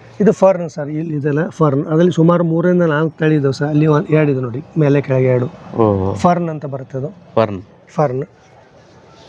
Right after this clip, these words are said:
Speaker 1: ಇವೆಲ್ಲ ಏರ್ ಪ್ಲಾಂಟ್ ಸರ್, ಈ ಪಕ್ಕಕ್ಕೆ ಇರೋದು. ಇವೆಲ್ಲ ಏರ್, ಏರ್ ಪ್ಲಾಂಟ್ ಸರ್.
Speaker 2: ಹ್ಮ್, ಹ್ಮ್, ಹ್ಮ್.
Speaker 1: ಬಾಂಟು, ಹಾಗೆ ಮುಂದೆ ಹೋದರೆ ಅದು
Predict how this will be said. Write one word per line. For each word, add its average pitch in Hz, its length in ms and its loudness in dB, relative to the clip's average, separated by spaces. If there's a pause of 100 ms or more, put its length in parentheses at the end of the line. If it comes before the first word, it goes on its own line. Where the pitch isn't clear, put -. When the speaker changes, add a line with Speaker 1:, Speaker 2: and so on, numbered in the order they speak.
Speaker 1:
ಇವೆಲ್ಲ 208 200 6
ಏರ್ 196 280 2
ಪ್ಲಾಂಟ್ 170 280 -4
ಸರ್, 147 120 -8
ಈ 139 40 -8
ಪಕ್ಕಕ್ಕೆ 139 400 -4
ಇರೋದು. 139 140 -6
ಇವೆಲ್ಲ 160 200 4
ಏರ್, 151 300 0 (420)
ಏರ್ 160 220 4
ಪ್ಲಾಂಟ್ 127 280 -2
ಸರ್. 117 140 -4
Speaker 2:
ಹ್ಮ್, 113 100 -8
ಹ್ಮ್, 113 200 2
ಹ್ಮ್. 101 140 2
Speaker 1:
ಬಾಂಟು, 135 680 0 (720)
ಹಾಗೆ 156 200 4
ಮುಂದೆ 156 280 2
ಹೋದರೆ 156 260 2
ಅದು 156 160 0